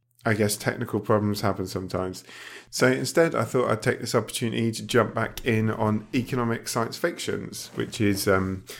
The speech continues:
a book you would already know if you had the introduction episode, a book I'm, I'm planning to work my way through chapter by chapter. It's a collection of, um, essays that's drawing some lines between science fiction and economics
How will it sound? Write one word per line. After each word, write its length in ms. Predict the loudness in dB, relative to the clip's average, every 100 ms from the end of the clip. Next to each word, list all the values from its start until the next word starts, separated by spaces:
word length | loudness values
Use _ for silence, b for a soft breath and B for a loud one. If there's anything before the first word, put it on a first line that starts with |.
| B B
a 20 |
book 480 | 0 4 4 0 -16 _ _
you 260 | -20 -4 0
would 80 | 4
already 300 | 4 4 4
know 100 | 4
if 180 | 4 4
you 60 |
had 140 | 2 2
the 80 |
introduction 420 | 0 2 0 2 -2
episode, 420 | 0 2 2 2
a 100 | 0
book 360 | 0 0 0
I'm, 320 | -2 0 -2 -2
I'm 280 | -2 0 -2
planning 260 | 0 0 0
to 100 | 2
work 240 | 2 4
my 100 | 2
way 160 | 2 2
through 520 | 0 0 2 0 -2 B B B B
chapter 320 | 2 2 2
by 140 | 2 4
chapter. 540 | 4 0 2 0 0 -2 -14 -2
It's 180 | -2 -2
a 40 |
collection 500 | 0 2 2 -4 -2
of, 440 | 0 0 -4 -16 -6
um, 540 | 0 2 4 2 0 -2
essays 720 | -2 2 4 4 2 -4 -8 -12 _ _ _ -20 B B B
that's 120 | -6 2
drawing 300 | 6 6 4
some 220 | 2 4
lines 320 | 4 4 2
between 640 | -4 2 4 6 4 2 0
science 320 | 2 2 4
fiction 540 | 0 2 4 6 6
and 200 | 2 -2 0
economics 840 | 0 2 2 4 2 0 -8 -8